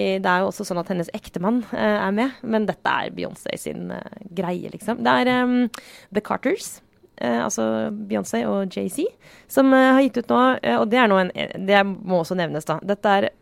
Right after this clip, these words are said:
eh, plate nummer tre i en slags trilogi som egentlig er deres egen sånn parterapi, eh, rett og slett. Hvor begge, altså de, jeg vet ikke om dere, ok, har dere liksom fulgt med på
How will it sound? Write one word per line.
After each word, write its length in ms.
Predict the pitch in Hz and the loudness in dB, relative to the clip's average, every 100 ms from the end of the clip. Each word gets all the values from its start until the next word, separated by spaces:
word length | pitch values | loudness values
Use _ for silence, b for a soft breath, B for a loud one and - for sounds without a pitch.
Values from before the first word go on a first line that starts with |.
| _ | _
eh, 300 | - 190 185 180 | -2 0 0 -2
plate 300 | 190 170 165 | -2 -4 -4
nummer 140 | 165 | -8
tre 300 | - 226 269 | -4 4 4
i 540 | 285 - - - _ - | 4 -4 -20 -20 _ -2
en 80 | |
slags 200 | 196 190 | -2 -4
trilogi 640 | - 208 208 196 226 277 269 - | -4 -2 0 0 2 2 0 -8
som 280 | - - 226 | -10 -2 -2
egentlig 600 | - 190 165 202 190 254 190 | 0 0 2 0 2 2 2
er 200 | 196 185 | 2 2
deres 220 | 180 185 | 0 -2
egen 360 | 180 165 170 170 | -4 -4 -6 -4
sånn 200 | 175 165 | -6 -4
parterapi, 800 | - 180 - 160 156 - 208 151 b b b b | -4 -6 -4 -6 -6 -4 -4 -4 b b b b
eh, 720 | 208 208 208 196 190 190 185 | 6 8 8 6 4 2 0
rett 100 | 180 180 | -2 -6
og 60 | |
slett. 240 | - - - | -14 -10 -4
Hvor 240 | 214 233 | 2 2
begge, 400 | 208 208 190 208 | 2 0 0 0
altså 160 | 196 196 | -2 -4
de, 140 | 202 202 | -2 -2
jeg 180 | 170 - | -2 -4
vet 160 | 196 | -4
ikke 80 | 254 | -2
om 80 | 277 | 0
dere, 220 | 233 247 B B - | 0 -2 B B -8
ok, 160 | 226 262 240 156 | 0 2 4 2
har 200 | 220 240 | 4 4
dere 140 | 233 269 | 4 0
liksom 200 | 240 240 | -2 -6
fulgt 320 | - 226 - | -6 -10 -6
med 160 | 175 - | -8 -2
på 160 | 220 | -2